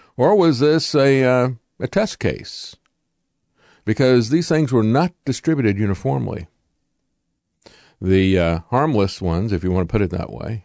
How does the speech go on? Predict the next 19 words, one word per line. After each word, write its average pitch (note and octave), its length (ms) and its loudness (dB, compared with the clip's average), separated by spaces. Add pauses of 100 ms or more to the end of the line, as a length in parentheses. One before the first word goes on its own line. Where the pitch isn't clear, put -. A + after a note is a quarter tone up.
although F2+ 260 -6
they F2+ 120 -2
did G#2 140 2
have, G2 220 -2
still G#2+ 260 0
have F#2 220 -4
people G2+ 320 -2
who F#2 160 -2
were E2 120 -4
harmed, F#2 340 -4
but - 240 -6
we're A2+ 140 -8
talking A#2 200 0
about F#2 160 0
the - 80 -14
people G#2+ 280 -2
who F#2 60 0
died A2 560 0 (140)
instantly. - 720 -6